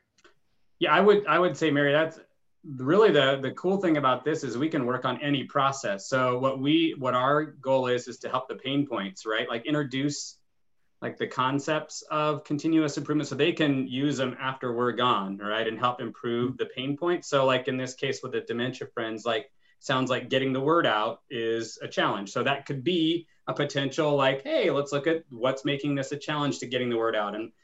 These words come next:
what's the target for how many people we wanna reach," and, and these kind of things. So that would actually be super cool. Like, that'd be a whole different aspect,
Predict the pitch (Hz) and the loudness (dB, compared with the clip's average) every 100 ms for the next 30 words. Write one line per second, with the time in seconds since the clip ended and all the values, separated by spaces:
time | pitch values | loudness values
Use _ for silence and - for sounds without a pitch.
0 | _ - 123 - 143 143 143 143 143 143 | _ -4 -4 -2 -4 2 2 2 2 2
1 | 139 151 143 127 117 110 107 101 - 117 | 2 0 0 2 2 2 0 -2 -6 -10
2 | 117 123 131 123 - 101 98 104 107 117 | -6 -2 -2 -2 -6 -8 -8 -12 -6 -6
3 | 113 _ _ - 202 147 143 151 135 123 | -6 _ _ 0 4 4 2 0 -4 0
4 | 160 110 - 214 110 123 123 127 113 127 | 0 0 2 4 4 2 0 0 -2 -2
5 | 123 135 123 - 139 135 - 87 _ | -2 -4 -4 -2 -2 -2 -6 -12 _